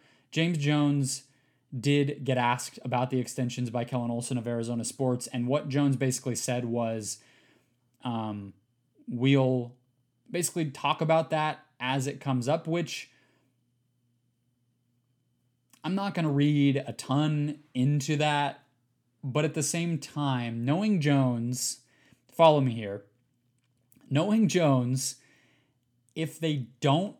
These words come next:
sign those two players to contract extensions, they absolutely will not talk about it. I mean, today was the first time that I believe Jones has been made available to media since, uh, draft night.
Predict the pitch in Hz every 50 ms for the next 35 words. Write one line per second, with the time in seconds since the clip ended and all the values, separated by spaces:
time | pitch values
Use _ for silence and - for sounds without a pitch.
0 | _ - - - - 156 147 151 160 170 180 185 185 185 160 127 135 151 156 156
1 | - - 170 170 156 - - 135 131 139 156 165 160 156 - - - 151 151 151
2 | 143 139 139 139 - 165 160 156 - 165 156 - - 170 170 160 - 175 175 170
3 | 143 - - 151 156 - 151 185 156 - - 151 160 156 147 135 120 117 117 117
4 | 117 117 - - - 101 - - - 110 117 - - - _ _ - _ _ _
5 | _ _ _ 127 131 143 143 135 131 127 117 - _ _ _ _ _ _ _ _
6 | _ _ _ _ _ _ _ _ _ _ - - 160 156 165 180 196 202 180 170
7 | 156 135 156 143 - - 160 151 143 - - 139 139 143 147 156 151 139 135 135
8 | 131 123 127 135 143 147 139 127 131 135 139 139 139 135 143 131 120 117 131 131
9 | 127 127 123 123 131 135 135 123 120 123 131 139 143 139 143 135 - 135 120 117
10 | 120 127 147 160 170 170 175 180 160 - - - 143 135 135 131 - - - -
11 | _ _ _ _ _ _ _ _ _ _ _ _ _ _ _ _ - 123 120 117
12 | 113 113 113 117 117 107 - _ _ _ - - 131 127 131 135 143 151 147 -
13 | - - 120 104 98 95 110 127 -